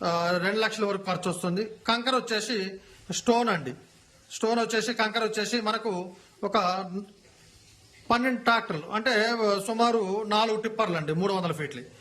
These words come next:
పదివేల రూపాయలు ఒక టిప్పర్ ఉందండి, అది ఒక నలభై వేల రూపాయల వరకు వస్తుంది. వుడ్ వర్క్ అండి, వుడ్ వర్క్ మీకు క్లియర్గా నేను చెప్తా, ఏ మెటీరియల్ ఏ విధంగా ఉంటుంది అనేది తర్వాత నేను క్లియర్గా మీకు మెన్షన్ చేస్తానండి. వుడ్ వర్క్ వచ్చేసి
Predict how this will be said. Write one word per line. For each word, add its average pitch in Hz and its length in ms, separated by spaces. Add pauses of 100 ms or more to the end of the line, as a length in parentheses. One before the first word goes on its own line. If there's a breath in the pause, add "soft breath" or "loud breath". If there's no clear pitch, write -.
(240 loud breath)
పదివేల 254 320
రూపాయలు 247 640 (300 loud breath)
ఒక 226 100
టిప్పర్ 233 300
ఉందండి, 220 320
అది 240 400
ఒక 226 240
నలభై 240 320
వేల 226 120
రూపాయల 220 300
వరకు 214 200
వస్తుంది. 139 380 (520 loud breath)
వుడ్ 262 200
వర్క్ 254 280
అండి, 131 220 (140)
వుడ్ 208 200
వర్క్ 214 320
మీకు 240 360
క్లియర్గా 254 460
నేను 220 140
చెప్తా, 196 320
ఏ 208 260
మెటీరియల్ 202 340
ఏ 185 120
విధంగా 190 300
ఉంటుంది 175 200
అనేది 180 440 (340 loud breath)
తర్వాత 185 280
నేను 165 200
క్లియర్గా 170 320
మీకు 156 180
మెన్షన్ 147 300
చేస్తానండి. 147 460 (640 loud breath)
వుడ్ 226 180
వర్క్ 269 260
వచ్చేసి 254 580